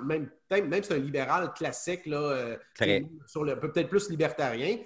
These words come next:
Speaker 1: Et ça a rien de, ça a rien d'extrémiste, là, ses positions. Puis à quel point il a été dépeint comme une espèce de, de nazi. C'est absolument
Speaker 2: Ouais.
Speaker 1: incroyable,
Speaker 2: Mais
Speaker 1: cette
Speaker 2: li-,
Speaker 1: affaire-là.
Speaker 2: liber-, libertarien fait très peur au Québec parce que ça prône la, la responsabilité individuelle.
Speaker 1: Hum.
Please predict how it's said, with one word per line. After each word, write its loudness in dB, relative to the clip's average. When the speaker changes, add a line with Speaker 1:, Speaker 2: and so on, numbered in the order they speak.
Speaker 1:
Et -8
ça 0
a 4
rien 2
de, 0
ça -4
a -2
rien -2
d'extrémiste, -2
là, -6
ses -8
positions. 0
Puis 2
à 0
quel 0
point 4
il 4
a 2
été 0
dépeint 2
comme -2
une -2
espèce -2
de, -2
de -2
nazi. -2
C'est -4
absolument 0
Speaker 2:
Ouais. 2
Speaker 1:
incroyable, -2
Speaker 2:
Mais 10
Speaker 1:
cette 2
Speaker 2:
li-, 4
Speaker 1:
affaire-là. 0
Speaker 2:
liber-, 8
libertarien 6
fait 0
très 4
peur 6
au 4
Québec 0
parce -2
que -4
ça 0
prône 2
la, 0
la -4
responsabilité 0
individuelle. 0
Speaker 1:
Hum. -8